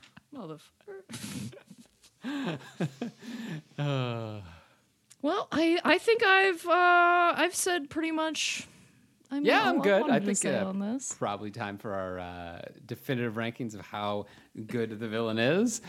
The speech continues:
Speaker 2: Uh, so I've got the, uh, promposal scale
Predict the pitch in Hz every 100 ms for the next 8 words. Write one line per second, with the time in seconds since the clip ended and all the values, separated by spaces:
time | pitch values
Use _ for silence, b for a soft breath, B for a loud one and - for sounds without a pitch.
0 | B 143 - 120 110 104 - 127 180 262
1 | 247 151 120 104 98 90 85 90 - -
2 | 135 135 - 131 135 135 101 - 104 92
3 | 95